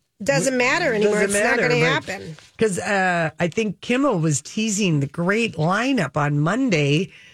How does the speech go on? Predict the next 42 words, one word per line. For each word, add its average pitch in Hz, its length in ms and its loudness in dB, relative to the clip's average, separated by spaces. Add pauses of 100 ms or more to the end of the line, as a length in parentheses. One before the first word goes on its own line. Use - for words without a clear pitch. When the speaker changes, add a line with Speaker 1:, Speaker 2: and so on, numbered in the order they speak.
(140)
Speaker 2:
He 175 100 -2
said, 165 260 0
"If 240 420 -2
we 240 120 -2
don't 196 260 -2
have 160 280 -2
a, 156 180 0 (480)
if 294 340 -4
the 320 100 -4
writers 220 420 0
don't 185 300 -2
go 185 80 2
on 160 100 0
strike, 170 240 0
if 170 140 -2
they 175 100 0
come 196 280 -2
to 214 160 0
an 165 80 0
agreement, 165 720 0
and, 151 220 -2 (340)
I 165 100 0
mean, 156 380 2 (600)
pay 254 260 0
these 214 320 -2
people, 160 480 -2 (920)
here's 226 340 0
who 247 120 0
we'll 190 280 0
have 170 260 -2
on." 185 280 0
And 143 100 2
I - 20 -2
was 123 140 -8
like, 123 160 -16
"Oh, 233 180 -10
that's - 260 -12
a 180 40 -10
good 151 300 -10
week 226 220 -10
on 151 160 0
Kimmel." 123 440 -12